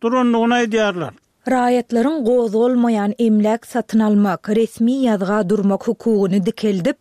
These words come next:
Speaker 2: adamlara öz saýlan ýerlerinde ýaşamagy ruhsat berilse, ýurtdaky guruluşyk biznesine, ýurduň ykdysadyýetine uly goşunt goşulardy.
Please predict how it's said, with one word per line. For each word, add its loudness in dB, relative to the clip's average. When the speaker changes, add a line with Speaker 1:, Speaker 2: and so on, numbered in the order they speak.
Speaker 2:
adamlara 0
öz 0
saýlan 0
ýerlerinde 0
ýaşamagy 0
ruhsat -2
berilse, -2
ýurtdaky -2
guruluşyk -2
biznesine, 2
ýurduň 0
ykdysadyýetine 0
uly 2
goşunt -2
goşulardy. 0